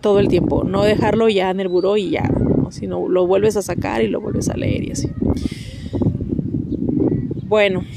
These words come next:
o sea que es interminable, porque siempre le vas a encontrar otra perspectiva según tus emociones, dicen, y me ha pasado. Entonces, pues vamos a hacerlo así. Hoy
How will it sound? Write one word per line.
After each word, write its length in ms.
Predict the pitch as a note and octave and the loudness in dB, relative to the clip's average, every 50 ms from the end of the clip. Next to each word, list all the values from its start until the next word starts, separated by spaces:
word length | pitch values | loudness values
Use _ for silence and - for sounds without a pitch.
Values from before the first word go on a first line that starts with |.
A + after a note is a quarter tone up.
| - - | -8 -6
o 80 | A3 G#3 | -2 0
sea 140 | - B3 A#3+ | 0 0 2
que 100 | - C#4+ | 2 2
es 120 | C4 - | 4 6
interminable, 680 | C#4+ C4+ - B3 G#3+ G3+ F#3+ F3+ E3+ D#3+ E3 E3 - - - | 4 4 4 4 2 2 2 0 0 0 0 0 -2 -4 -8
porque 200 | - - - A#3 | -8 -4 -2 0
siempre 320 | - - D4+ D#4 D4+ D#4+ | 2 4 4 4 4 4
le 80 | D4 B3+ | 2 2
vas 180 | G#3+ A3 - | 2 0 0
a 40 | C4+ | 0
encontrar 560 | B3+ A3+ G#3 G3+ F#3 F#3+ G3+ G#3 G#3+ A3 - - | 0 0 0 0 0 2 2 2 2 0 -2 -4
otra 240 | - G#3 - A3+ A#3 | -4 -4 -2 -4 -4
perspectiva 640 | - - F#3 - - - E3+ - - A3+ A#3+ C4 | -4 -4 -6 -6 -6 -10 -10 -4 0 2 2 4
según 340 | C4 - G3+ F#3 F#3 F#3 F#3+ | 4 4 4 4 4 2 0
tus 160 | - A#3 - - | -2 -2 0 0
emociones, 540 | G#3 F3 D#3+ D#3+ - - - - - - - - - - - | 0 0 -2 -6 -6 -8 -10 -8 -6 -4 -4 -4 -4 -8 -12
dicen, 500 | G#3+ G3 E3+ G#3 A3+ A#3 A3+ D4 C#4+ C#4+ - | -10 -6 -2 0 0 2 2 2 0 0 0
y 100 | - G3 | -2 -4
me 100 | F3+ D#3+ | -4 -4
ha 60 | C3+ | -4
pasado. 460 | - - F3 - F3 F#3 G3 G3+ G#3 - - - - - - - - - - | -4 -6 -4 -2 -2 0 0 -2 -2 -4 -10 -12 -10 -10 -12 -12 -12 -12 -8
Entonces, 600 | G3 G3+ G3 - A#3 A#3 B3 B3 C#4+ D#4 D4 - - - - - - - - | -8 -6 -2 2 2 4 4 4 4 2 0 -2 -6 -20 -20 -20 -20 -6 0
pues 120 | - C#4 | 2 4
vamos 240 | C#4+ - - A3 - | 4 4 4 4 2
a 40 | C#4+ | 2
hacerlo 340 | A#3+ - G#3+ G#3+ G#3 G#3+ G#3 | 2 2 2 0 2 0 -2
así. 240 | G#3 - - - - - - - - - - - - - - - - - - - - - - - - - - - - - - - - - | -2 -2 -4 -6 -6 -6 -6 -4 -4 -4 -2 -2 -4 -4 -6 -12 -14 -16 -14 -12 -10 -10 -10 -10 -12 -12 -12 -10 -8 -6 -4 -2 0 2
Hoy 300 | - A3 A3+ - D4 | 2 2 2 2 -2